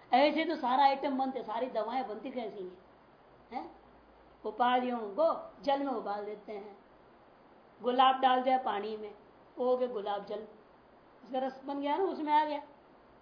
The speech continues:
बहुत सारे आसव हैं, जितने भी इस तरह चीजें बनते, कैसे बनती, इसी तरह से बनाते हैं। और प्रिजर्वेटिव डाल देते हैं, सड़े नहीं बाद में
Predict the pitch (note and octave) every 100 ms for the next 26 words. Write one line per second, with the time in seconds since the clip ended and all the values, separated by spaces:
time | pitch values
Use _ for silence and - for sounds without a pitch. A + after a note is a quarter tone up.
0 | - - - - _ _ - - - -
1 | B3 D#4 D#4+ D#4+ D#4 A3+ A#3 B3+ D4 C#4
2 | A#3+ C4 C4 - - - - - B3 B3
3 | C4+ C4 C4 B3+ B3+ C4+ C4+ D4 C4+ C#4
4 | C#4 C#4 D4 D#4+ E4+ C4+ G#3 A3+ A#3+ D#4
5 | C4 F4 F4+ G#4+ - D#4+ - - - -
6 | - - - - - - - - D4+ E4
7 | E4+ - E4+ D#4+ D#4+ D#4+ D4 C4+ C4 B3
8 | B3+ A3 A#3+ A3 A#3+ A#3 F#3+ F#3 F#3 E3+